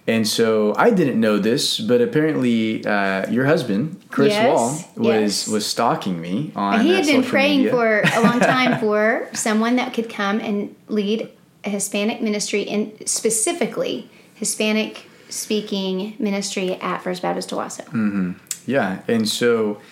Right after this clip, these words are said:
Speaker 1: what's funny is that when I met Chris, he was speaking to Emily outside, and I didn't know it was Emily's dad. I was like, "Who is this stranger wa-, talking to Emily?"
Speaker 2: <laughs>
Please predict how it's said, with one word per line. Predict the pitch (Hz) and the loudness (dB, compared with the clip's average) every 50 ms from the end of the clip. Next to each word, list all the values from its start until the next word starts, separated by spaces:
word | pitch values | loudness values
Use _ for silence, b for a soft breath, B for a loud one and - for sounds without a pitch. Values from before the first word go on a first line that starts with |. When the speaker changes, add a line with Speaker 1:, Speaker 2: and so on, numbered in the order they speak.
| B B B B B B B B | B B B B B B B B
Speaker 1:
what's | B 131 127 - | B 0 0 0
funny | - - 175 226 240 185 135 117 | 0 2 2 4 4 4 4 4
is | 113 113 113 | 2 2 2
that | 120 113 120 | 2 2 2
when | 127 131 123 | 2 4 4
I | 117 113 | 4 4
met | 107 107 107 110 123 139 180 - - - - | 4 4 4 4 4 2 2 0 -2 -4 -4
Chris, | - - 104 92 87 92 - - - - - - - B B B B B | -4 -2 0 0 0 -2 -2 -4 -4 -4 -6 -8 -10 B B B B B
he | - - 135 | 0 2 4
was | 139 123 - - | 4 4 2 0
speaking | - - 143 151 139 - - 127 113 107 101 98 95 | 0 2 2 2 2 2 0 2 2 2 2 0 0
to | - 92 - - | -2 -4 -2 0
Emily | 131 160 175 147 110 95 95 92 85 - - | 0 2 2 2 2 2 0 -2 -4 -4 0
outside, | - 110 113 110 - - - - - 113 123 131 104 87 80 76 - - B B B B B B B B - | 0 2 2 0 0 -2 -2 0 2 2 2 2 2 0 -2 -4 -10 -14 B B B B B B B B -4
and | 120 | 0
I | 131 147 | 2 2
didn't | 143 160 180 170 151 123 113 113 | 4 4 4 4 2 2 2 4
know | 120 131 151 165 156 123 113 104 104 104 | 4 4 4 4 4 4 4 4 2 2
it | - 117 | 2 0
was | 117 107 120 | 2 2 2
Emily's | 117 120 117 104 95 90 - | 2 2 2 2 0 -2 -2
dad. | - 113 110 - - 98 - - - - | -4 -4 -4 -4 -6 -8 -10 -12 -8 -4
I | 123 139 143 143 | -2 0 0 0
was | 131 131 | 0 0
like, | 127 113 104 98 - 117 120 | 0 0 0 -2 -2 -2 0
"Who | 143 165 196 226 | 2 2 4 2
is | 240 185 143 131 | 2 0 0 0
this | 143 131 113 - | 0 0 0 -2
stranger | - - - - 113 110 117 135 156 170 - - 95 80 80 - 104 | -4 -4 -4 -2 0 2 2 2 2 0 -2 -4 -6 -6 -6 -4 -2
wa-, | 107 104 110 - - - - | 0 0 0 0 -2 -6 -4
talking | - 131 135 151 151 - 147 123 | -2 0 0 2 2 0 0 2
to | - - | 2 2
Emily?" | 117 147 185 147 - 101 95 92 92 B | 4 4 4 4 4 2 0 0 -2 B
Speaker 2:
<laughs> | B | B